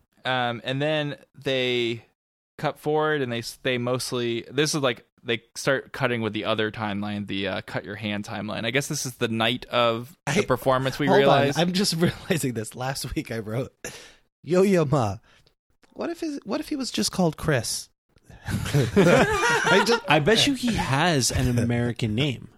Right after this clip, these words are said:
Speaker 3: that he's chosen. I bet you.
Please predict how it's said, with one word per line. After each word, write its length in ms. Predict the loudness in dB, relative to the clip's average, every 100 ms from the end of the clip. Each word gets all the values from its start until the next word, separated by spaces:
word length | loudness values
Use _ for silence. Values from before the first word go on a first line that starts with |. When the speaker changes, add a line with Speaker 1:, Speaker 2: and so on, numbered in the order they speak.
| -20 -20 -20 -20 _
Speaker 3:
that 120 | -2 0
he's 240 | 0 0
chosen. 440 | 0 0 0 -6 -14 -20 _ _ _ -20 -18 -10 -8 -8 -8 -10 -10 -16 -14 -6
I 80 | 0
bet 320 | 0 0
you. 60 | -2